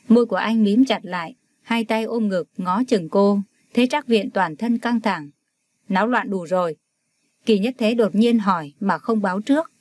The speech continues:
Trác Viện không trả lời, cô không muốn nói chuyện với anh, giận dỗi nghiêng đầu qua một bên, không muốn nhìn anh nữa.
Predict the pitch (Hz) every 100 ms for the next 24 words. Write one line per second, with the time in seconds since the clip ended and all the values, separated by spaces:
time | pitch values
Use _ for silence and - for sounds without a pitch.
0 | _ - _ 277 269 233 202 247 247 214
1 | 175 165 175 156 151 _ _ - 247 254
2 | 226 196 226 220 233 247 208 - 233 220
3 | 214 208 - _ - 196 214 196 220 247
4 | 247 202 185 156 226 226 180 196 202 214
5 | 214 _ _ _ - 269 240 208 196 247
6 | 214 160 208 214 190 196